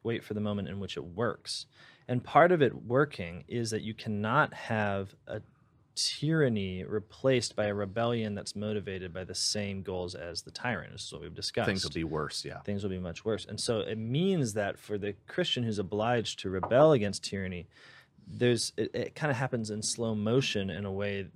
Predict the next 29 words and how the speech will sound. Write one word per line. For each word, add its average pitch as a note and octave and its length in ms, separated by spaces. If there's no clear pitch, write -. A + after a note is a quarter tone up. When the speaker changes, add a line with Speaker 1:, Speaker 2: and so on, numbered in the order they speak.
Speaker 1:
or, A2+ 100
or B2+ 160
it G#2+ 100
seems E3+ 320
like A2+ 140
slow G#2 160
motion G2+ 340
compared G2 320
to - 60
something G2 220
like F2 120
the E2+ 80
French - 320
Revolution F2+ 560
or - 60
something. G#2 380
When G#2+ 120
we G#2+ 60
think C#3 260
of G2+ 120
revolution G#2 440
and G2 80
rebellion, F2+ 400
we E2 60
have F2+ 180
this F2+ 120
Speaker 2:
Right. D2 80
Speaker 1:
kind F2+ 140
of D2+ 120